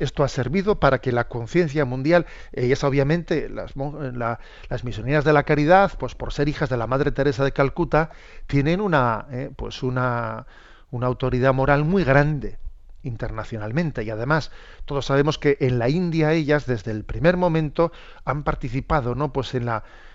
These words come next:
En, en, en dentro de, de ese, de esos cuantos miles y miles de niños, ellas han sido los vehículos para entregarlos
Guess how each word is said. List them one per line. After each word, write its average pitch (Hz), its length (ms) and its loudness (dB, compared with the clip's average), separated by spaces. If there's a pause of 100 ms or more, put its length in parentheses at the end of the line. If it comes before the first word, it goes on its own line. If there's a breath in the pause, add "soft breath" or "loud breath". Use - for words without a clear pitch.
(160 loud breath)
En, 120 240 -4
en, 117 540 -8
en 123 180 -8
dentro 139 380 2
de, 131 240 4
de 131 140 2
ese, 131 280 2
de 123 140 -2
esos 127 240 0 (160)
cuantos 123 480 -4
miles 151 600 0
y 123 60 0
miles 135 280 4
de 120 80 2
niños, 135 420 -2
ellas 139 300 2
han 135 100 0
sido 143 220 -2
los 120 160 0
vehículos 143 420 2
para 127 180 4
entregarlos 139 840 0